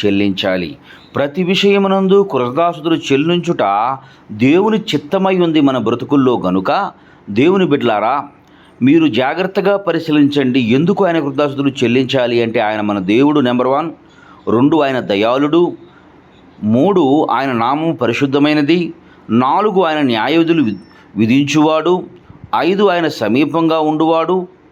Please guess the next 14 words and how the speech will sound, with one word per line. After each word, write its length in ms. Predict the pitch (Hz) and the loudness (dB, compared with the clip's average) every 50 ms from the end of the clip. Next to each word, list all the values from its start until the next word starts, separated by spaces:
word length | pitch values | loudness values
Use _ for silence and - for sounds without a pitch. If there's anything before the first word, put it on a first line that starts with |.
| _ _ - - - - 117 | _ _ -20 -18 -10 -6 -4
ఆయన 320 | 123 139 160 180 190 190 | -2 -2 -2 -2 -2 0
మనల 220 | 185 175 175 175 180 | 0 0 0 0 0
ఆశ్చర్యకార్యములు 1120 | 151 101 110 139 151 - - - 190 180 190 185 180 175 170 170 170 170 170 165 165 - | 0 0 0 -2 -2 -4 -4 0 0 2 2 0 0 0 -2 -2 -2 -2 -2 -2 -2 0
చేయువాడు. 340 | 156 156 160 160 151 147 143 | 2 2 2 2 2 0 0
ఆరు, 460 | 120 - - 101 117 131 151 175 170 170 - - - - - - - - | -2 0 0 0 0 0 -2 -4 -6 -10 -16 -20 -20 -20 -20 -20 -12 -4
ఏడు, 520 | 110 113 139 180 208 214 196 170 139 139 143 | 0 2 2 2 2 2 2 2 4 2 2
మన 200 | 131 127 127 117 104 110 | 2 0 -2 -2 -2 -4
రక్షణకు 560 | 120 - - - 175 175 165 170 156 131 - - | -4 -6 -6 -4 -2 -2 -2 -2 -4 -6 -4 -2
ఆధారము 560 | 90 98 110 131 135 139 151 165 175 175 165 156 | -2 -2 -2 0 0 0 0 0 -2 -2 -2 -2
గనుక 600 | 131 135 131 117 - 104 95 92 95 101 110 107 - - - - - - - - | -2 -2 -2 -2 -2 -2 0 0 0 -2 -4 -6 -12 -20 -20 -20 -16 -8 -6 -4
ఆయనకు 440 | 104 117 117 123 120 117 120 117 | -2 -2 -2 -2 -4 -4 -4 -2
మనము 340 | 110 110 110 107 107 107 107 | -2 -2 -2 -2 -2 -4 -6
కృతజ్ఞతాస్తుతులు 680 | - 101 98 101 107 98 123 127 127 117 110 113 113 | -4 -4 -4 -2 -2 -2 -2 -2 -4 -4 -6 -6 -6
చెల్లించుట 840 | 113 113 - 110 104 107 110 110 104 92 104 - 92 87 87 87 85 | -6 -4 -2 -2 -2 0 0 -2 -2 -2 -2 -2 0 0 0 -2 -4